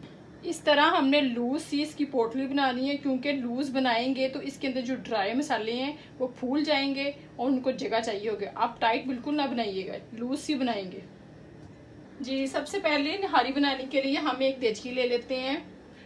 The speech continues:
उसके अंदर हमने घी डालना है। याद रखें, ये हमारे पाकिस्तानी खाने, ट्रेडिशनल खाने जो हैं वो हमेशा घी में बनते हैं और घी में ही इसका मज़ा आता है।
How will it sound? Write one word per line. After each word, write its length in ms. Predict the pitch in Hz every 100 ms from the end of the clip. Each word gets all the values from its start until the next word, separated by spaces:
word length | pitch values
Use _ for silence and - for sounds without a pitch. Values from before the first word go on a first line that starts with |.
| - - - - - 254
उसके 260 | - 320
अंदर 280 | 285 247 311
हमने 460 | 294 - 233 247 392 - - - - - - - - - - - - - - - - - -
घी 360 | 233 262 254 262
डालना 400 | 277 269 269 277
है। 120 | 311 381 - - - -
याद 300 | 262 247 269
रखें, 300 | 294 - 339
ये 300 | 311 277 294
हमारे 240 | 311 233
पाकिस्तानी 600 | 233 226 - 269 269 277 294
खाने, 560 | 285 208 220 240 294 - - - - 240 -
ट्रेडिशनल 600 | 240 254 262 - 311 311
खाने 340 | 311 233 247
जो 160 | 254 285
हैं 160 | 254 240
वो 100 | 262
हमेशा 400 | 294 220 202 269
घी 240 | 277 220 220
में 160 | 262
बनते 320 | 269 247 262 262
हैं 80 |
और 80 | 262
घी 240 | 226 220 220
में 140 | 226
ही 160 | 254 311
इसका 220 | - 262
मज़ा 260 | 247 196 208
आता 240 | 196 -
है। 320 | - - -